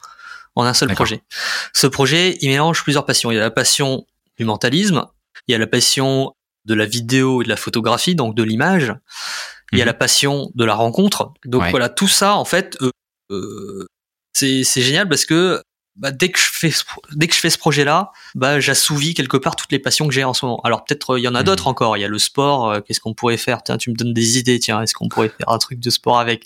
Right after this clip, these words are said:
Speaker 1: Je sais pas.
Speaker 2: Ok.
Speaker 1: Mais en tout cas, c'est vrai que dans tous mes projets, tous mes projets, c'est toujours par la passion.
Speaker 2: Et du coup, en fait, sur l'impact que ça a, ce, ce projet-là pour toi,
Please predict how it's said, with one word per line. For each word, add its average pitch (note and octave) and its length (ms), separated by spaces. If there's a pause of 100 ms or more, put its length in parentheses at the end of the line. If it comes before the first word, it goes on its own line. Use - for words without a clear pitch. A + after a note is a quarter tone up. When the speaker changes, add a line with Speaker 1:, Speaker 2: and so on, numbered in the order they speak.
(220)
Speaker 1:
Je - 80
sais A#2+ 180
pas. D#3+ 240
Speaker 2:
Ok. G#2 140 (420)
Speaker 1:
Mais B2+ 200
en B2+ 80
tout - 80
cas, F#3+ 120
c'est D#3+ 140
vrai D3+ 240
que C#3+ 320 (100)
dans C3+ 120
tous - 220
mes F#3+ 100
projets, C3 540
tous A3 100
mes F3+ 100
projets, D3 380
c'est - 200
toujours D3+ 560 (360)
par A#2+ 120
la A#2+ 100
passion. - 300 (360)
Speaker 2:
Et G2 80
du G2 100
coup, C#3+ 140
en A#2+ 40
fait, C#3 140
sur - 200
l'impact G#2+ 400
que A2 60
ça G2+ 200
a, A#2 60
ce, F#2+ 220
ce F2+ 120
projet-là F#2+ 360
pour F2 160
toi, B2+ 220